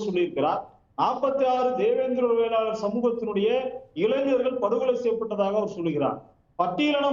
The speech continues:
மக்களுடைய இளைஞர்கள் மட்டுமே நூற்றுக்கும் மேற்பட்டவர்கள் இதுவரை படுகொலை செய்யப்பட்டிருப்பதாக, கடந்த ஒரு மூன்று ஆண்டுகளில் மட்டுமே படுகொலை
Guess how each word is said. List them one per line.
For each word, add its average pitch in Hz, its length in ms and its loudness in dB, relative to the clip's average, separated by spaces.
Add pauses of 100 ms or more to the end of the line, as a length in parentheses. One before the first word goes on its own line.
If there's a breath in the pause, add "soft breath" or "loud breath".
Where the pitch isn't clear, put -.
மக்களுடைய 247 460 0
இளைஞர்கள் 254 500 0
மட்டுமே 180 380 0 (420)
நூற்றுக்கும் 277 580 0
மேற்பட்டவர்கள் 196 720 0 (180)
இதுவரை 226 360 0 (240)
படுகொலை 254 440 0
செய்யப்பட்டிருப்பதாக, 190 760 -2
கடந்த 220 300 -2
ஒரு 196 160 -4
மூன்று 226 200 2 (100)
ஆண்டுகளில் 226 500 -2
மட்டுமே 190 360 0 (480)
படுகொலை 269 380 0